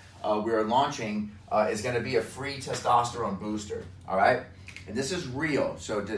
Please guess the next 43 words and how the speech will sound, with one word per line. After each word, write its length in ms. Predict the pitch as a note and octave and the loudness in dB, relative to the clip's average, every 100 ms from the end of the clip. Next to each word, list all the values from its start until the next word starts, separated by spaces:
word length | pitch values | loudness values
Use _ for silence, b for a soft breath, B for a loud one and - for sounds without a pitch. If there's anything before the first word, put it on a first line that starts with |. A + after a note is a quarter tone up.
| A2 | -4
if 140 | A2 | -6
you 60 | A#2 | -2
guys 200 | D3+ D#3 | 0 2
don't 160 | D#3+ | 0
know 100 | D3+ | 0
what 160 | D3 A#2+ | 0 -2
free 220 | B2 B2+ | -2 -4
testosterone 760 | B2 A2 A2+ A2+ - C#3 C#3 C#3+ | -4 -4 0 0 0 -2 -2 -2
is, 200 | D#3 - B B B - | -6 -8 B B B -4
Google 340 | C3 B2+ G#2+ | 0 2 0
it, 160 | F#2 - | -4 -4
look 200 | A2+ B2 | -4 -2
it 100 | A#2+ | 0
up. 160 | - G2 | 0 -2
Your 80 | |
free 220 | F#2 D#3+ G#3 | -4 -4 -4
testosterone, 840 | E3 - A2 G#2 G#2+ G#2 G#2 G#2 - - | -4 2 6 6 2 -2 -2 -4 -8 -2
see, 120 | - | 2
a 40 | |
lot 180 | - - | 4 4
of 60 | F3+ | 4
guys 240 | D#3 C#3+ | 4 2
get, 140 | C3 B2+ | 0 -2
they 140 | B2+ | 0
get 120 | C3+ | 2
in 100 | C3+ | 2
their 100 | B2 | 0
head, 180 | A#2+ A#2 | 0 2
they're 80 | A2+ | 2
like, 200 | G#2+ G2+ B B | 0 -2 B B
"Oh, 260 | - - G#2+ G#2 - C3+ | 4 4 4 0 -6 -4
what's 200 | C#3 C#3 | -4 -2
my 100 | B2 | -4
total 320 | C3+ C#3 C3 | 2 2 2
testosterone 720 | B2+ A#2 C3+ B2+ - A2 G#2+ | -2 -2 -2 -2 -4 -4 -4
count, 260 | G#2 F#2+ - | -2 -2 2
right? 200 | - - B B | 2 0 B B
What's 180 | C3 - | -4 -2
my 140 | C#3 | -4
total 420 | - C3+ C#3 B2+ | -2 -2 0 -2
T, 380 | A2 C3 G2+ - - - - - | -2 -4 -4 -8 -14 -20 -18 -2
right? 320 | A2 A#2 B2 - - - - - - | 2 2 0 -12 -20 -20 -20 -20 -16
Total 800 | - C#3 C#3 C#3+ C#3+ C#3 C3+ | -6 -4 -2 -2 -2 -2 -6